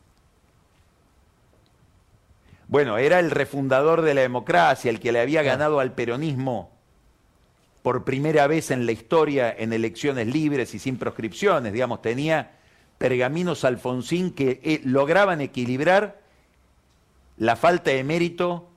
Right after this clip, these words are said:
Speaker 1: o, o el desastre hiperinflacionario. No sé si Macri tiene esa dimensión frente al universo de Juntos por el Cambio.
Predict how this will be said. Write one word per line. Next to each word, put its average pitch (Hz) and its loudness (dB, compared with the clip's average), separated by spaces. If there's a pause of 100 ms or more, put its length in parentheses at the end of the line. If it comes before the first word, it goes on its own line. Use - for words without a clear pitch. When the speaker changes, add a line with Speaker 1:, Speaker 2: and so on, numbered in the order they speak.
(460)
Speaker 1:
o, 104 -2
o 113 0
el 113 0
desastre 131 0
hiperinflacionario. 110 -4
No 110 -4
sé 180 -4
si 143 -4
Macri 131 -2
tiene 120 -4
esa 123 -6 (220)
dimensión 120 -2
frente 113 -6 (240)
al 104 -2
universo 123 -2
de 107 -2
Juntos 127 -6
por 110 -2
el 107 -2
Cambio. 80 -6